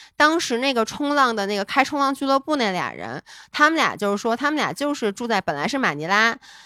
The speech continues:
然后就是因为来冲浪来了几次以后，就租了一个小房子，一开始就一小房子，他们俩自己。等到我去的时候，他们已经变成一个巨大无比的那种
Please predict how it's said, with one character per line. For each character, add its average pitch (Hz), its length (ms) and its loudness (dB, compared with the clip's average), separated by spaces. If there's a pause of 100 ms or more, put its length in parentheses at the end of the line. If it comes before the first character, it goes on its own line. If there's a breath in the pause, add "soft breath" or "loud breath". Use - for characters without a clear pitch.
然 226 120 6
后 262 80 4
就 359 160 0
是 294 80 0
因 254 120 -2
为 254 120 2
来 208 160 4
冲 254 180 -4
浪 226 160 0
来 160 220 2
了 247 100 2
几 165 160 -8
次 175 180 -10
以 165 120 -4
后， 170 240 -2
就 226 280 0 (560 soft breath)
租 302 300 0
了 277 80 6
一 262 80 2
个 294 100 4
小 - 360 0 (120)
房 143 300 0
子， 233 80 0
一 240 60 0
开 277 160 2
始 247 40 4
就 247 140 -2
一 277 80 -4
小 147 300 -2
房 147 180 -4
子， 208 60 -4
他 269 160 -2
们 262 40 -4
俩 170 140 -2
自 220 240 -10
己。 - 320 -14 (320 soft breath)
等 202 180 2
到 277 160 10
我 240 240 2
去 - 200 -4
的 208 100 0
时 190 80 -2
候， 165 80 2
他 247 160 -2
们 240 100 -2
已 196 60 -2
经 156 140 -4
变 220 180 0
成 214 100 0
一 214 80 -2
个 226 200 -2
巨 339 420 -4
大 170 220 8
无 165 180 -2
比 156 180 -8
的 113 200 -4
那 175 160 -2
种 147 200 -2